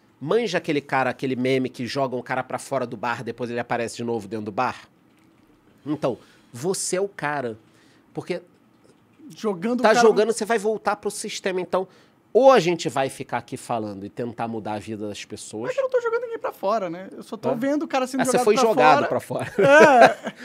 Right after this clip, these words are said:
Speaker 1: <laughs> Você foi o cara jogado pra fora e
Speaker 2: Exato.
Speaker 1: voltou, né?
Speaker 2: É.
Speaker 1: Voltou.
Speaker 2: Qu-
Speaker 1: É, voltou.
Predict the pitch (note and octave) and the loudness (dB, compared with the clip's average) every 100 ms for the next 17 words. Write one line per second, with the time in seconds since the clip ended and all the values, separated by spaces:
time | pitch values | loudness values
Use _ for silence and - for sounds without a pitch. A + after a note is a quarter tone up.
0 | A3+ - D#3 E3 F#3+ E3+ F3 E3 D#3+ C#3+ | -16 -4 -4 -2 0 2 4 4 4 4
1 | D#3 D3+ D#3 E4+ B3+ C4 C#4+ C#4 G#3 G3+ | 4 4 2 4 4 6 4 6 10 10
2 | D#3+ D#3 - - C#4 C#4 B3+ D3+ D#3 A3+ | 8 4 0 -2 2 4 2 4 4 4
3 | F#3+ C#3+ G#2+ G2+ G#2 G2+ F#2 F2+ - D3 | 2 0 0 -4 -10 -14 -20 -20 -6 -2
4 | C3+ C3 G#3 F#3+ B2+ | 0 -2 -2 0 -2